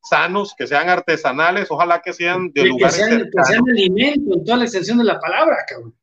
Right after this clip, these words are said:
Speaker 2: Puta.
Speaker 1: ¿Perdón?
Speaker 2: <laughs>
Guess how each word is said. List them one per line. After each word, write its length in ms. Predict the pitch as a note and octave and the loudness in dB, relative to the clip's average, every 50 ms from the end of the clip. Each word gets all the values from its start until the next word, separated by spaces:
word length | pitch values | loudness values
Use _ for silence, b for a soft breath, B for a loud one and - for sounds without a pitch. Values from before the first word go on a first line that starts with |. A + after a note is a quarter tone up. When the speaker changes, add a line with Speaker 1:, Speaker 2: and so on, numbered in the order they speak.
| _ _ _ | _ _ _
Speaker 2:
Puta. 240 | - G#3 - - - _ _ _ _ _ _ _ _ _ _ _ _ _ _ _ _ _ - | -12 -12 -12 -12 -18 _ _ _ _ _ _ _ _ _ _ _ _ _ _ _ _ _ -2
Speaker 1:
¿Perdón? 400 | D3+ D3 D3+ F#3 A#3 B3+ C4+ - _ _ _ _ - | 0 2 4 4 4 2 0 -6 _ _ _ _ -10
Speaker 2:
<laughs> 200 | A#3+ - - | -10 -10 -10